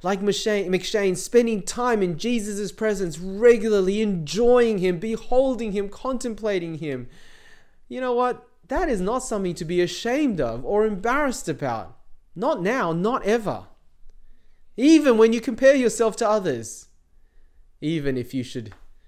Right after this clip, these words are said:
go to your high school reunions. Oh, let's pray. Lord Jesus, we want to behold your glory.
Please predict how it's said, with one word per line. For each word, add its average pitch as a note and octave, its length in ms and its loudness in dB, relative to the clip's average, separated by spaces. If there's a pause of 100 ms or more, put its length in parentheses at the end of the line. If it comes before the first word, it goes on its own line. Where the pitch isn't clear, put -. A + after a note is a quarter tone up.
(560)
go C3+ 160 -4
to C3+ 140 -6
your B2 100 -2
high A2+ 160 -6
school A2 240 -6
reunions. G2 680 -12 (1600)
Oh, A2+ 80 -12
let's A2+ 200 -12
pray. E2+ 300 -16 (1400)
Lord C3 220 -2
Jesus, C3 640 -6 (1200)
we E3 160 -4
want D3+ 200 -2
to C3 40 -4
behold C3 500 -4
your A#2+ 160 -6
glory. G#2 500 -14